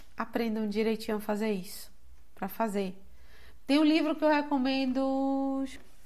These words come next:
sempre recomendo esse livro, não sei se vocês vão encontrar, porque é um livro de uma monja chamada Anne Zamba,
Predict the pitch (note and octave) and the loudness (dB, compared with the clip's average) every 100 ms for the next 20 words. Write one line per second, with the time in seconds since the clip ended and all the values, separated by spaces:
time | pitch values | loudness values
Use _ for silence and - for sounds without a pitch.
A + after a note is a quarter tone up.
0 | - - - G4 F#4+ E4+ C#4 C#4 A#3+ A3 | -12 -8 4 4 4 2 2 0 -2 -2
1 | G#3+ A#3+ A#3 A#3 A#3 B3 C4+ - B3 A#3+ | -2 0 2 2 2 2 0 2 2 2
2 | - G#3+ G#3 G3+ G3 G3 F#3+ - F#3 F3+ | -2 -4 -4 -2 -4 -4 -6 -4 -2 -4
3 | F3+ - - - - G3+ - G3+ G3+ G#3 | -6 -12 -14 -14 -12 -10 -6 0 2 2
4 | A3 G#3 G3+ G3+ G#3+ A#3 G#3+ G#3+ A3 G#3+ | 0 -4 -4 -4 -4 -4 -2 -2 -4 -4
5 | A3+ A#3+ - - - - - - - G#3 | -6 -8 -12 -14 -14 -12 -12 -10 -4 -2
6 | G#3+ A3 A3 B3 C4 G3+ G3 G3+ A#3+ | 0 0 0 0 -2 -2 -4 -2 -2